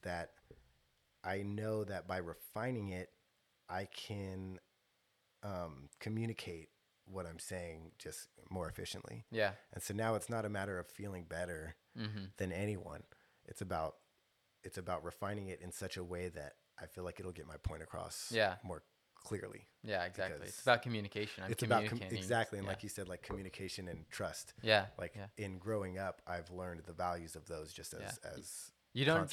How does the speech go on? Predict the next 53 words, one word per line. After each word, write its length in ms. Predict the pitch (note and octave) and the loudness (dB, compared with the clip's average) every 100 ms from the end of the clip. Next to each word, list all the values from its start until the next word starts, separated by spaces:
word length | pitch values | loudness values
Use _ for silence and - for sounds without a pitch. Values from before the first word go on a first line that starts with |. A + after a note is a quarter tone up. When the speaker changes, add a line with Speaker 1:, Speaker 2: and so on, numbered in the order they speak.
| C#3 | 2
Speaker 2:
just 60 | - | 2
need 180 | B2 C3 | 0 6
those 200 | A#2+ G#2+ | 4 4
with 160 | G#2+ | -2
your 100 | G#2 | -2
bandmates. 600 | G2+ F#2+ G2 G#2 F#2+ F#2+ A2+ | 0 0 2 0 -2 -2 10
You 80 | |
Speaker 1:
Yeah. 60 | A2+ | 12
Speaker 2:
also 180 | A2 D3 | 12 10
need 140 | C#3 | 8
those 160 | A#2 G#2+ | 6 4
with 140 | G#2 | 0
your 100 | G2 | 0
listener. 440 | G2+ C#3 A2+ G#2 A2+ | 2 2 -2 -4 -2
You 160 | A2+ | 2
need 120 | A#2 A#2 | 6 8
Speaker 1:
Yeah, 160 | C3 | 6
yeah, 240 | A#2 - C3 | 4 0 8
Speaker 2:
great 160 | A#2 | 8
Speaker 1:
yeah. 40 | A#2 | 8
Speaker 2:
communication. 680 | B2+ A#2+ A#2+ A2+ G#2+ A#2 | 4 4 4 2 2 0
You 140 | A2 G#2 | 0 2
need, 280 | G#2 G2+ G#2 - | 0 -2 -10 -4
you 180 | A2+ A2 | 2 4
need 100 | G#2+ | 4
to 60 | |
be 80 | A2 | 6
able 160 | G#2+ G#2+ | 6 4
to 60 | |
trust. 520 | - A2 G#2 - - - - - - | 4 4 4 2 -12 -20 -20 -20 6
And 180 | A#2+ B2+ | 10 12
as 180 | A2 D3 | 12 12
a 60 | |
listener, 460 | G#2+ F#2+ - G2 G#2 | 6 4 0 -6 0
right? 320 | G#2 G2+ C#3+ - G2 | 6 6 6 -2 0
Speaker 1:
Yeah, 120 | A2 | 4
you 100 | A2+ | 8
Speaker 2:
As 120 | A#2 B2+ | 10 10
Speaker 1:
need 60 | |
Speaker 2:
a 60 | A2 | 8
Speaker 1:
to 60 | |
trust 40 | A#2+ | 8
Speaker 2:
listener, 160 | A2 A2 | 8 8
Speaker 1:
that 40 | |
Speaker 2:
you 80 | G#2+ | 8
Speaker 1:
they're 80 | A2+ | 6
Speaker 2:
need 100 | A2+ | 6
to 60 | A2+ | 4
Speaker 1:
saying 60 | G2 | 8
Speaker 2:
trust 280 | A2+ G#2+ - | 8 8 4
that 140 | G#2 | 4
they're 120 | G#2+ | 4
being, 480 | G2+ G#2 G#2 G#2 G#2+ | 4 2 2 0 -4